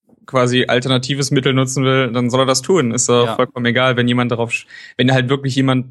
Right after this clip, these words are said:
Speaker 1: drauf steht, das sind dann, für die Leute ist ja auch die, wahrscheinlich die Manga- und die Anime-Serie dann noch extra dazu gemacht.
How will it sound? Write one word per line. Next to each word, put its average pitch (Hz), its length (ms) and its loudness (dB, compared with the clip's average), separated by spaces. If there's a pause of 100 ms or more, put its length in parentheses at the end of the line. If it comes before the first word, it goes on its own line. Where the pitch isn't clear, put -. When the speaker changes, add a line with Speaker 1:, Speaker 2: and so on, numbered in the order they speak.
Speaker 1:
drauf 120 260 -2
steht, 143 320 0
das 127 80 -2
sind 127 180 -2
dann, 123 300 -2
für 123 160 -4
die 123 80 -2
Leute 127 320 2
ist - 160 -6
ja 110 80 0
auch 107 160 -2
die, 113 300 -6
wahrscheinlich 117 360 -2
die 120 100 -2
Manga- 123 340 2
und 117 200 -4
die 113 280 -2
Anime-Serie 135 560 0
dann 135 120 0
noch 131 160 -2
extra 131 320 -6
dazu 131 300 -2
gemacht. 139 320 0